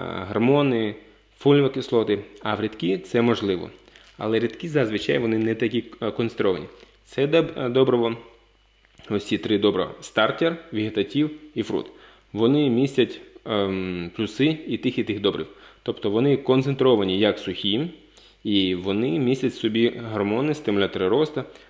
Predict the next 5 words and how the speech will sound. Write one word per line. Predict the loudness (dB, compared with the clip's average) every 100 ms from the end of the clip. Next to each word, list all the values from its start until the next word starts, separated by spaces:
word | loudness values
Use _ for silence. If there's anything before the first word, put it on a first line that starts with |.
| _
фульвокислоти. | 0 0 0 -2 2 2 2 0 -2 -16 -20 _
Тобто | 0 2 4
ось | 2 0
така | -2 2 2 0 -6 -2
лінійка, | 2 2 2 -2 -6